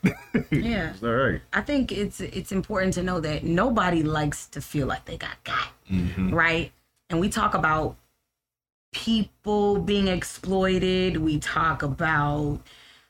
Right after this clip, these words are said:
Speaker 2: all these things being exploited. And for some reason, it's okay to do it when it comes to Christ.
Speaker 1: Yeah.
Speaker 2: It's not okay.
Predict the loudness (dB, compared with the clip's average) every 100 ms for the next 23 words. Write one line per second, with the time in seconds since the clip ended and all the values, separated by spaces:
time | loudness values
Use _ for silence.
0 | _ 0 2 4 2 0 -2 0 2 2
1 | 0 0 0 0 -6 -4 -2 -2 -4 -8
2 | _ _ _ -2 2 2 2 -2 -8 -6
3 | -4 0 0 2 2 0 -2 -4 -6 -6
4 | -4 -4 0 0 -2 -4 -10 -12 -20 _
5 | _ -16 -12 -12 -12 -14 -8 -6 -6 -10
6 | -16 -20 _ -10 -8 -8 _ _ -8 -2
7 | 0 0 0 -6 -6 -8